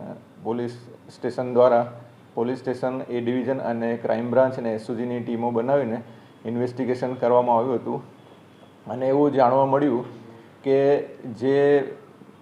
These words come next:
ફરિયાદી છે એમનો દીકરો ઈશાન સિંહ અને ઈશાન સિંહનો મિત્ર દેવ ભાવસાર, આ બંને જણા એમના બે મિત્રો રાહુલ મહેશ્વરી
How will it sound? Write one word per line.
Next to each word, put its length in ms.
ફરિયાદી 520
છે 460
એમનો 360
દીકરો 440
ઈશાન 380
સિંહ 280
અને 260
ઈશાન 420
સિંહનો 560
મિત્ર 460
દેવ 220
ભાવસાર, 680
આ 120
બંને 340
જણા 380
એમના 300
બે 160
મિત્રો 640
રાહુલ 460
મહેશ્વરી 680